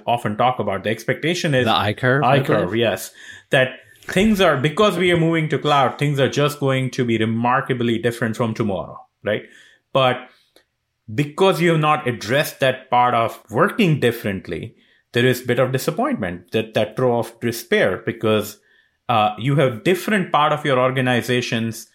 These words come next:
Speaker 1: not only pulling in different direction, they are working at different pace. And that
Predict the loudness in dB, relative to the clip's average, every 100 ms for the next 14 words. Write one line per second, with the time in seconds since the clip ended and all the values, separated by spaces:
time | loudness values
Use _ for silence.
0 | _ _ -2 0 2 0 -2 -2 0 2
1 | 0 0 0 0 -2 0 0 0 -2 -4
2 | 0 0 0 -2 -4 -4 -4 -4 -4 -6
3 | -4 -6 -6 -8 -8 -8 -14 -16 _ -4
4 | -2 0 0 -4